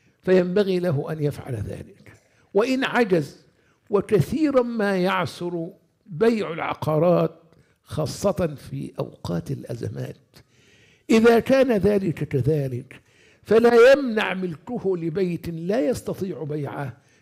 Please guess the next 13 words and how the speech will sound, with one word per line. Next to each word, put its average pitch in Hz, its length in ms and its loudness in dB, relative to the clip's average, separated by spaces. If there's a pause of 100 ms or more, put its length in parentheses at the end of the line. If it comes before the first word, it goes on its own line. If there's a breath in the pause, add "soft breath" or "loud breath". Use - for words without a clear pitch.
(140 soft breath)
لا 226 280 2
يمنعه 196 560 -4
من 165 160 -8
كونه 165 500 -6
غارماً، 208 640 0 (420 soft breath)
يعطى 196 680 4
من 160 140 -12
سهم 175 420 0
الغارمين 156 880 0 (100)
ما 190 200 -2
يؤدى 185 800 -2 (120)
منه 165 340 -10
دينه. 156 400 -6